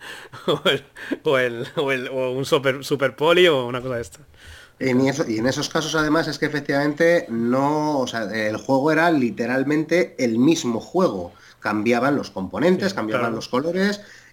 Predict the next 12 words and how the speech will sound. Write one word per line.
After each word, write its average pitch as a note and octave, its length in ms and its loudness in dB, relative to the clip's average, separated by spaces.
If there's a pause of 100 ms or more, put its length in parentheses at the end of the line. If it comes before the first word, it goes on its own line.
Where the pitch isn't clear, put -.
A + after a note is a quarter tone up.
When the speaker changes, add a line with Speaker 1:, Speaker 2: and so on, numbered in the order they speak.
(140)
Speaker 2:
Creo C#3+ 200 0
que D3 80 -4
en D3 80 -2
algún C#3+ 260 0
caso D#3+ 240 -2
lo A#2+ 120 0
que G#2 100 -10
cambiaban B2+ 440 0
era C#3 120 0
incluso C3 680 -2
la, G2 680 2
proporcionalmente B2 1300 0